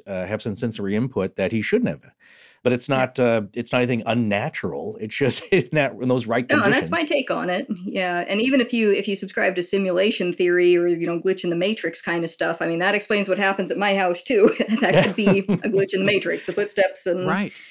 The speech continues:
Speaker 2: yeah,
Speaker 3: Right.
Speaker 2: like, I could be hearing an echo of my own footsteps. I don't know, but I feel like there's probably somewhere a natural explanation for this stuff. I don't know what it is though.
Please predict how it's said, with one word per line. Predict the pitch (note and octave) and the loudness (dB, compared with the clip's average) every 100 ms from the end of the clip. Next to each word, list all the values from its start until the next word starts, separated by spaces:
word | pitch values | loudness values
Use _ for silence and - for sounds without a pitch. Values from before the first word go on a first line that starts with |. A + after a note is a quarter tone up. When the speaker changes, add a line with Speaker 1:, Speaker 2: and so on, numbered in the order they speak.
| - | -6
Speaker 2:
yeah, | - F#3 D#3 | 0 2 4
Speaker 3:
Right. | G3 | 2
Speaker 2:
like, | F#3+ F#3 - | -2 -4 0
I | F#3 | 0
could | F#3+ | 2
be | G3 | 2
hearing | G#3+ G3+ G3 | 4 4 2
an | |
echo | - G3 G3+ | 0 0 2
of | G3 | 2
my | F3+ F#3 F#3+ | 2 0 2
own | F#3 F3+ | 2 0
footsteps. | F3 E3+ - C3+ - F#3+ | -2 -2 -4 -6 -4 -2
I | F3 | 2
don't | E3+ D#3 | 2 0
know, | E3 E3 - F3+ - | -4 -4 -2 -4 -2
but | E3 E3 - - - - - | -2 -2 -6 -16 -20 -20 -4
I | C4+ | -2
feel | - F4+ | 0 0
like | E4 C#4+ | 0 2
there's | G3+ | 0
probably | - C#4 D4 A3 G3 | 0 0 0 4 2
somewhere | F#3+ G#3+ G#3 F#3 F3+ F3 | 2 0 2 2 2 2
a | E3+ | 0
natural | E3+ E3+ E3+ E3+ | -2 -2 -4 -4
explanation | E3 - E3 F3 - D#3+ | -4 -4 -2 -2 -4 -6
for | E3 | -4
this | - | -6
stuff. | - - - - | -4 -4 -4 0
I | F#3+ | 4
don't | F3 - | 4 2
know | - | -2
what | - F3 | -4 -6
it | - | -6
is | - | -10
though. | - C2 | -10 -8